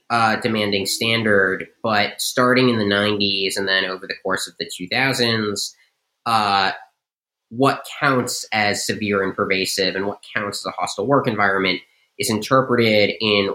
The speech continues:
wider and wider ways, both by the courts and by government agencies, including the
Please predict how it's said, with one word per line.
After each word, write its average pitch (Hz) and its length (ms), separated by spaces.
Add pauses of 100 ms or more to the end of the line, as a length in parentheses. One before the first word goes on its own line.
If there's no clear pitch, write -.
wider 104 380
and 98 120
wider 98 420
ways, 95 400
both 95 240 (140)
by 92 340
the - 60
courts - 720
and 98 200
by 90 220
government 82 420
agencies, 92 720
including 87 480
the 82 320